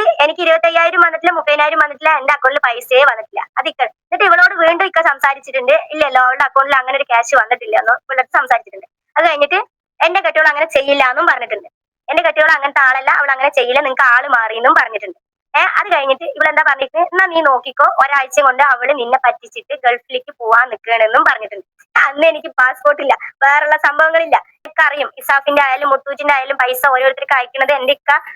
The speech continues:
ആ അക്കൗണ്ട് വഴിയാണ് അയച്ചിട്ടുണ്ടായത്. ബറോഡയിൽ മാത്രമാണ് എന്റെ അക്കൗണ്ട് ഉണ്ടായിരുന്നത്. ആ അക്കൗണ്ടിലേക്ക് എനിക്ക് അങ്ങനത്തെ ഒരു പൈസയെ വന്നിട്ടില്ല.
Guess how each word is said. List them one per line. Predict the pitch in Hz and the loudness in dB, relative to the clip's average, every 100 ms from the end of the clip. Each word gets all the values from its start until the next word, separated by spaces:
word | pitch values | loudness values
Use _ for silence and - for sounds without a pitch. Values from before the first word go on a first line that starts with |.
| - | 0
ആ | 262 311 | 4 4
അക്കൗണ്ട് | 285 294 302 | 4 2 2
വഴിയാണ് | 311 285 294 294 | 2 0 0 0
അയച്ചിട്ടുണ്ടായത്. | 254 254 285 240 220 | -2 -4 -2 0 2
ബറോഡയിൽ | 247 269 285 302 | 2 2 2 0
മാത്രമാണ് | 302 269 285 330 311 | 4 4 4 2 0
എന്റെ | 285 | -2
അക്കൗണ്ട് | 269 277 269 | -2 0 0
ഉണ്ടായിരുന്നത്. | 254 220 220 - _ - 285 | 2 0 -2 -12 _ 0 0
ആ | |
അക്കൗണ്ടിലേക്ക് | 294 294 294 302 302 | 2 0 0 0 0
എനിക്ക് | 285 | 0
അങ്ങനത്തെ | 277 262 285 | -2 0 -2
ഒരു | 294 | 0
പൈസയെ | 262 262 - 294 311 | -2 -2 0 0 2
വന്നിട്ടില്ല. | 269 277 277 208 | 0 -2 -4 -4